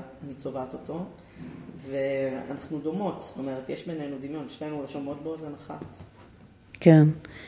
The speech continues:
Speaker 2: אה, אבל בכל השיחות האלה שלך, שאת, אה, בהיותך מתעדת בנשמתך, לדעתי עוד לפני שאת הבנת את זה ולפני שהתחלת לעסוק בזה,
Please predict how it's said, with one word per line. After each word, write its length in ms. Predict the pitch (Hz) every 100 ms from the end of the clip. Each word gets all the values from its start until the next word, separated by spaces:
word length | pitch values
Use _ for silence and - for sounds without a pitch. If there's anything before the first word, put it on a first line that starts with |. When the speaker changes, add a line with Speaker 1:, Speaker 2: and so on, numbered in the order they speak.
| - - - -
Speaker 2:
אה, 40 | 160 151 147 143 -
אבל 180 | 156 156
בכל 260 | 156 196
השיחות 480 | 262 214 - 202 220
האלה 200 | 269 180
שלך, 340 | - 156 151
שאת, 260 | - 147 -
אה, 240 | 147 143 143 - - - - -
בהיותך 540 | 143 139 156 151 185 208
מתעדת 440 | 185 - 175 180
בנשמתך, 680 | 170 165 160 - 147 180 185
לדעתי 340 | 165 147 147
עוד 120 | 175 160
לפני 240 | 156 170
שאת 200 | 180 175
הבנת 360 | 147 170 196 214
את 100 | 170
זה 120 | 160
ולפני 380 | 156 151 - 156
שהתחלת 380 | 165 - 156 147
לעסוק 360 | 147 - 226
בזה, 320 | 254 233 185